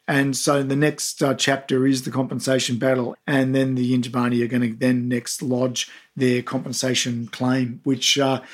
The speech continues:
they've had K P M G looking at it, and, uh,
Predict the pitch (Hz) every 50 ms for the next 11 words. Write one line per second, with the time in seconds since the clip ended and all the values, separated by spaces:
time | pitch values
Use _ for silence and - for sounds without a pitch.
0 | - - - - - 135 143 143 131 131 - - 151 139 139 143 139 139 135 131
1 | 123 127 139 135 131 127 123 135 143 139 - 147 143 147 165 180 208 - - -
2 | - 139 135 131 127 127 127 135 135 135 131